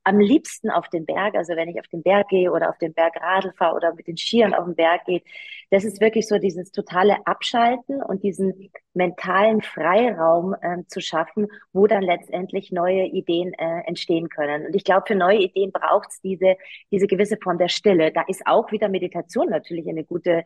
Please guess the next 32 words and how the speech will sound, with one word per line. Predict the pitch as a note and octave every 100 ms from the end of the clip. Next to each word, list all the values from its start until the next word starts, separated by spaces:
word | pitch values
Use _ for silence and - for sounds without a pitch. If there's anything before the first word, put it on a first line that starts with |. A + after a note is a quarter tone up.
| - - _
äh, | -
Mittel | F3 G#3 G3
der | - D#3+ C#3+
Wahl. | C#3+ G#3+
Also | E3+ E3+
ich | -
fahre | D#3 D3+
auch | -
einmal | D#3 F3+ F#3 F3
im | D#3 D#3+
Jahr, | D#3 D#3 E3+ F#3+ F#3+ _ _ -
äh, | F3+
mindestens | F3+ A#3+ D4+ D#3 - C3+
einmal | D3+ D#3+ D#3+
im | D#3+
Jahr | D#3+ G3
eigentlich | - F3+ G3 -
in | E3
ein, | D3 D#3 D#3
äh, | E3 D#3+ C#3+
Zen-Kloster, | D#3+ F3+ E3 - G3+ B3+ - G#3 F3+
wo | E3+
ich | E3
wirklich | F#3+ F3+
so |
ein | D#3+
Retreat | D#3+ E3+ - A3 A3
mache, | F#3 F3 -
wo |
man | F3+ E3 - - - _ -
tatsächlich | F3+ - F#3+ G#3+ G#3 F#3
mal | E3 E3+ E3+